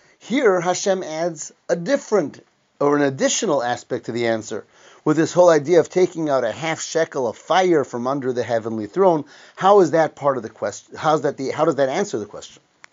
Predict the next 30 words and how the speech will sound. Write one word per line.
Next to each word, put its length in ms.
So 120
really, 240
what's 320
the 120
depth 380
of 140
Moshe 340
Rabbeinu's 380
question 800
about 260
Machatzis 540
HaShekel, 500
though 380
it 100
seems 520
to 120
already 440
have 240
been 160
answered 600
in 100
the 120
other 220
questions? 580
And 200
what's 260
the 240
answer 500
of 100
Hashem 460